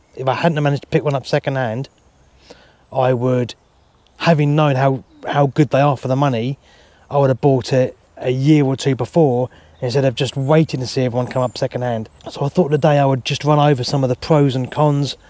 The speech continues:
that I have found in the six months of owning it. I'm in a patch that I, uh, frequent fairly often, and I think it's the first time I've been here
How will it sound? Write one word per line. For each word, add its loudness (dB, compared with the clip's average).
that 2
I 2
have 0
found -2
in -2
the -2
six -6
months -4
of 0
owning 2
it. 0
I'm 0
in 4
a 4
patch -4
that -2
I, 2
uh, -8
frequent -2
fairly -2
often, -6
and -4
I 0
think -2
it's -6
the -14
first 2
time 0
I've 2
been 2
here 0